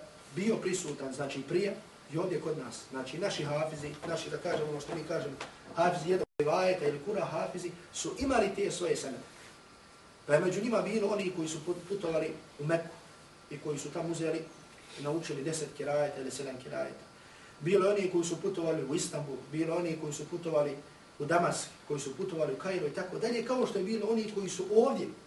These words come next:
na ovim prostorima, izučavali te kirajete i drugim podučavali. Međutim, normalno, dolaskom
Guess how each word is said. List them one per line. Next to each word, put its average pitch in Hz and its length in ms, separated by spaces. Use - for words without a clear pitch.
na 214 200
ovim 196 200
prostorima, 190 500
izučavali 208 720
te 196 200
kirajete 185 480
i 170 60
drugim 170 320
podučavali. - 420
Međutim, 220 400
normalno, 220 340
dolaskom 185 440